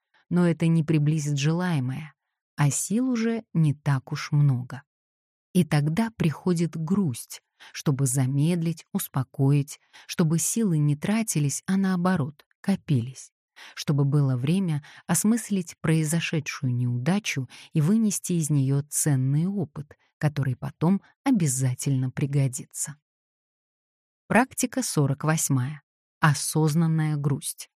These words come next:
Осознанное применение грусти может препятствовать развитию аутоагрессии,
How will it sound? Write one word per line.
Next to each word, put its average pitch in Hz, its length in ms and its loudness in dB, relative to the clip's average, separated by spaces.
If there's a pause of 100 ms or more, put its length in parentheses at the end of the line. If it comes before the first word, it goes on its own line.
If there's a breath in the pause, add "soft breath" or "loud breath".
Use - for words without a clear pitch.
(1300)
Осознанное 240 640 2
применение 175 720 0
грусти 147 600 -2 (260 loud breath)
может 247 300 0
препятствовать 170 720 -2
развитию 147 640 -2
аутоагрессии, 147 1120 -2